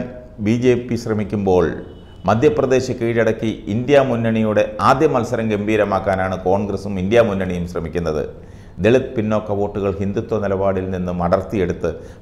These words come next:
ബി ജെ പിയുടെ ശക്തി കുറയ്ക്കാൻ പദ്ധതിയിട്ട് കോൺഗ്രസ് കളിക്കുന്ന കളി ഫലപ്രാപ്തിയിൽ എത്തുമോ എന്നത് കാത്തിരുന്ന് കാണാം. ദളിത് വിഭാഗത്തെ ചേർത്ത് നിർത്തി ന്യൂനപക്ഷങ്ങളുടെ വോട്ട് കൂടി വാങ്ങി ഇന്ത്യ ഭരിക്കാമെന്നാണ്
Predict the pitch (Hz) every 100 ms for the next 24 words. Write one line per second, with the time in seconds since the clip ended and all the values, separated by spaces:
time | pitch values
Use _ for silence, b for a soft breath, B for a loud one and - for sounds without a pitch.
0 | - 147 160 160 147 135 - 113 165 147
1 | 123 - 117 113 113 110 123 123 120 110
2 | 87 101 123 127 120 117 107 95 104 101
3 | - 104 123 151 - - - - - 117
4 | 143 143 143 143 139 127 113 131 120 117
5 | 101 98 95 - - - - 95 101 85
6 | 82 71 71 65 - - - b b b
7 | b 101 127 127 113 113 113 110 107 -
8 | - 110 117 120 117 104 92 95 82 -
9 | B B 113 151 151 151 139 135 131 123
10 | 135 135 131 127 120 117 117 117 113 -
11 | 110 135 151 127 120 120 120 117 110 110